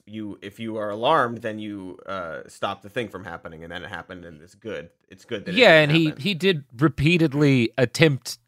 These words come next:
Speaker 2: a coup, right? <laughs> Like
Speaker 1: Yeah, like, he, again, lazily and, like, not,
Speaker 2: Yeah.
Speaker 1: uh, not vi-, as violently as it could have gone, but he did try, 'cause, uh, he di-, he didn't want, <laughs> wanna lose. He doesn't wanna be a loser.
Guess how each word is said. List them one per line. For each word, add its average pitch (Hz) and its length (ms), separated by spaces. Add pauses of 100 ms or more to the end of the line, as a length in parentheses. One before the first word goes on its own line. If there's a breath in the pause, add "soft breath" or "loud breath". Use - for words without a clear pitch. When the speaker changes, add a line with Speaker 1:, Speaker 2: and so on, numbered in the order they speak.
(100)
Speaker 2:
a 127 120
coup, 131 400 (140)
right? 123 320
<laughs> - 0
Like - 400
Speaker 1:
Yeah, 233 440 (100)
like, 180 240
he, 196 140 (140)
again, 175 420
lazily 147 680
and, 135 160
like, 127 180
not, 135 400
Speaker 2:
Yeah. 139 240
Speaker 1:
uh, 110 220
not 131 260
vi-, 127 260
as 135 200
violently 127 600
as 120 120
it 107 140
could 160 180
have 110 140
gone, 107 400
but 120 180
he 127 100
did 139 260
try, 107 640 (100)
'cause, 110 460
uh, 101 360
he 107 160
di-, 101 240
he 107 280 (400)
didn't 117 240
want, 127 180 (300)
<laughs> - 300
wanna 147 200
lose. 160 340
He - 60
doesn't 190 160
wanna 170 120
be 175 100
a 175 60
loser. 147 480